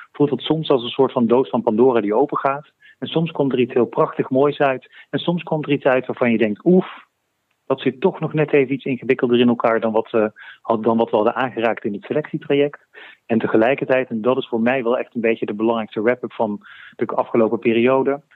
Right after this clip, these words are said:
het motiveert me allemaal enorm om in te zetten voor deze afdeling, voor B C O als, hè, als totaal cluster waar we onder vallen, maar met name vooral onze collega's om dit werk gewoon nog beter, slimmer, digitaler te maken.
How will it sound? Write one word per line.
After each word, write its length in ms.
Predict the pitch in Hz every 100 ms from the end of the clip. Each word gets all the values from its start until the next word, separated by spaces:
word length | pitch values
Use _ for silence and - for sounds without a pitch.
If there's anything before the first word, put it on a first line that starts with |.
| _ _
het 120 | 117
motiveert 540 | 120 147 147 117 143 135
me 80 | 123
allemaal 540 | 156 170 160 143 143
enorm 340 | 131 131 131 123
om 160 | 120 -
in 180 | 156
te 120 | 139 131
zetten 280 | 131 123
voor 160 | - 113
deze 240 | 113 107
afdeling, 880 | - - - 113 110 107 117 - - -
voor 300 | - 139 120
B 40 |
C 260 | 120 120 123
O 160 | 110
als, 160 | 113 -
hè, 160 | 135
als 160 | 151 -
totaal 340 | 113 - 107
cluster 360 | - 151 147 143
waar 140 | 135 127
we 60 |
onder 200 | 127 123
vallen, 320 | 123 117 117 - - -
maar 120 | 123
met 120 | 117 104
name 320 | 117 131 113
vooral 240 | 110 104
onze 160 | 101 101
collega's 400 | 113 107 107 107
om 80 | 107
dit 160 | 101
werk 340 | 104 127 131 -
gewoon 220 | 104 110
nog 220 | 131 131
beter, 560 | 110 117 117 107 104 - - - - _ -
slimmer, 560 | - - 123 110 104 98
digitaler 580 | 120 123 135 139 147
te 100 | 113
maken. 300 | 104 95 -